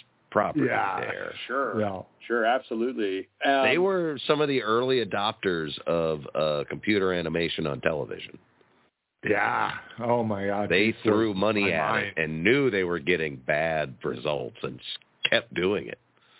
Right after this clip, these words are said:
Speaker 1: God bless
Speaker 2: No,
Speaker 1: them.
Speaker 2: it wasn't bad
Speaker 1: No.
Speaker 2: for the time.
Speaker 1: For the
Speaker 2: I
Speaker 1: time,
Speaker 2: mean,
Speaker 1: it wasn't bad.
Speaker 2: It was that and Reboot at the time, which,
Speaker 1: Yeah.
Speaker 2: granted, Reboot was better than the <laughs> Beast Wars
Speaker 1: <laughs>
Speaker 2: animation quality, at least.
Speaker 1: Yeah.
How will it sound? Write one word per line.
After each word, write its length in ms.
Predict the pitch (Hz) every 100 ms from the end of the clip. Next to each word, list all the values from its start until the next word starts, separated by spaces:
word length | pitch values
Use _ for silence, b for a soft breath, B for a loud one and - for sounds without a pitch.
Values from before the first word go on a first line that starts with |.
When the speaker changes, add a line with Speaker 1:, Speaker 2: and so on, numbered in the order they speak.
| b -
Speaker 1:
God 240 | - 90 131
bless 100 | 226
Speaker 2:
No, 280 | 190 113 110
Speaker 1:
them. 100 | 131
Speaker 2:
it 80 |
wasn't 420 | 175 254 - 170 113
bad 280 | 139 135 139 262
Speaker 1:
No. 20 |
Speaker 2:
for 120 | 208
the 160 | 104 101 -
time. 720 | 107 127 151 104 104 135 170 139
Speaker 1:
For 100 | 185
the 120 | 170
Speaker 2:
I 100 | 123
Speaker 1:
time, 360 | 120 - - 180
Speaker 2:
mean, 20 |
Speaker 1:
it 100 | 160
wasn't 340 | 127 139 123 113
bad. 420 | 104 67 - - _ _ _ _ _
Speaker 2:
It 120 | 135
was 160 | 143 123 110 110 101
that 300 | 117 131 147
and 180 | 107
Reboot 600 | 104 113 165 104 98 95 -
at 140 | 98
the 60 | 101 -
time, 340 | 113 110 92
which, 200 | 95 101 98 - -
Speaker 1:
Yeah. 100 | 170
Speaker 2:
granted, 400 | 117 117 - 98
Reboot 680 | 95 107 104 117 117 107 -
was 320 | 104 104 98 92
better 260 | 98 92 95
than 200 | 101 104
the 60 |
<laughs> 180 | - -
Beast 380 | - - - - -
Wars 340 | - - 123 110
Speaker 1:
<laughs> 40 | -
Speaker 2:
animation 840 | 107 131 117 110 110 107 165 90
quality, 560 | - 110 107 98 - 92
at 120 | 92
least. 280 | 92 87 90 - - B B B B 113
Speaker 1:
Yeah. 200 | 98